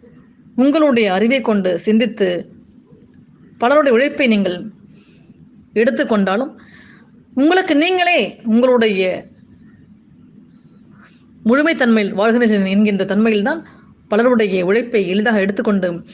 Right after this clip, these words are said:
கோட்டை விடுகின்றீர்கள். ஆகவே எதனையும் நீங்கள் எளிதாக எடுத்துக்கொள்ள வேண்டாம். உங்களுடைய வாழ்க்கை என்பது பலருடைய உழைப்பினால் தீர்மானிக்கப்படுகின்றது. ஆகவே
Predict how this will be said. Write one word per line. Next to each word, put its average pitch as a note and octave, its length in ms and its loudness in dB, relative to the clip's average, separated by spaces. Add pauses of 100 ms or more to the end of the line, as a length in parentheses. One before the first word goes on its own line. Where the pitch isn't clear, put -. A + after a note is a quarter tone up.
(180)
கோட்டை A3+ 260 -2
விடுகின்றீர்கள். F3+ 460 -2
ஆகவே F#3+ 260 -4 (360)
எதனையும் C4+ 480 -2
நீங்கள் F#3+ 260 0
எளிதாக G#3 260 -2
எடுத்துக்கொள்ள F#3 320 -2
வேண்டாம். E3+ 340 -6 (560)
உங்களுடைய G#3 520 2
வாழ்க்கை A3 340 -2
என்பது F#3+ 320 0 (240)
பலருடைய B3 500 2
உழைப்பினால் C4 540 0
தீர்மானிக்கப்படுகின்றது. F#3+ 840 -2
ஆகவே F#3+ 280 -4